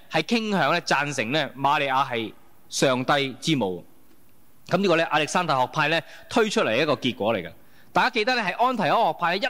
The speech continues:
路反對用上帝之母呢個講法。Nestorius呢個安提阿學派最後一個呢，即係護衛者啦，即係列，列斯托留嘅呢位學者呢，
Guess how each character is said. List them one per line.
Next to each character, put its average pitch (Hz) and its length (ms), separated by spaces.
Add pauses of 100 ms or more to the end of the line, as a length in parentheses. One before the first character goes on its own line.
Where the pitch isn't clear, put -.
路 190 160
反 180 200
對 190 120
用 135 220
上 123 200
帝 131 140
之 160 140
母 120 160
呢 127 120
個 92 120
講 107 80
法。 90 140 (720)
Nestorius 160 680
呢 196 80
個 175 100
安 190 120
提 175 80
阿 160 180
學 127 140
派 143 160
最 151 180
後 135 180
一 - 40
個 135 180
呢， 151 140 (240)
即 - 100
係 170 60
護 139 140
衛 127 200
者 131 160
啦， 147 100
即 156 100
係 127 180 (180)
列， 139 160 (400)
列 151 140
斯 196 180
托 185 220
留 104 300
嘅 127 340 (420)
呢 175 120
位 156 140
學 135 280
者 131 160
呢， 151 140